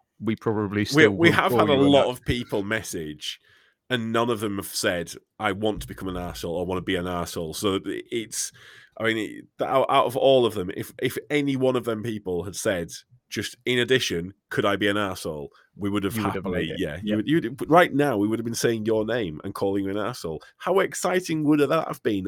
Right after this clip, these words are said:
Speaker 2: on your
Speaker 1: <laughs>
Speaker 2: Monday or Tuesday or whatever day you listen to the podcast?
Speaker 1: Wednesday, Thursday, Friday. It's like Craig David song, that, isn't it?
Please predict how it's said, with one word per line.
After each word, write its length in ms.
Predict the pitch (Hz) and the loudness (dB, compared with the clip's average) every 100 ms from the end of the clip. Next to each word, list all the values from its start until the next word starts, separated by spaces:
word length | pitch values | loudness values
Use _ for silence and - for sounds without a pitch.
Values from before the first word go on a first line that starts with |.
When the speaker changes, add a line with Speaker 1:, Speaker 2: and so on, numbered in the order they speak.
| - | -6
Speaker 2:
on 140 | 110 | -4
your 100 | 104 | -2
Speaker 1:
<laughs> 140 | 101 104 | 0 0
Speaker 2:
Monday 320 | 101 95 98 | -2 -4 -4
or 100 | 92 | -4
Tuesday 460 | - 104 98 - 92 | -4 -6 -6 -6 -4
or 80 | |
whatever 260 | 92 92 92 | -2 -2 -4
day 140 | 92 | -4
you 80 | 90 | -4
listen 220 | 90 - 87 | -6 -10 -14
to 60 | |
the 60 | - | -10
podcast? 560 | 92 - 80 80 - - | -10 -6 -8 -8 -12 -4
Speaker 1:
Wednesday, 540 | 101 101 95 - 98 | -2 -2 -8 -4 -4
Thursday, 640 | 101 110 95 98 - 104 98 | -4 -4 -4 -6 -6 -8 -8
Friday. 680 | - 101 101 98 101 101 - - - _ | -8 -6 -6 -6 -4 -4 -6 -14 -20 _
It's 120 | - 165 | -4 2
like 180 | 151 | 2
Craig 280 | - 113 104 | 4 2 4
David 340 | 127 143 117 104 | 4 4 2 -4
song, 300 | 98 87 87 | -6 -6 -6
that, 160 | 107 | -6
isn't 180 | 170 | -4
it? 80 | 139 | -4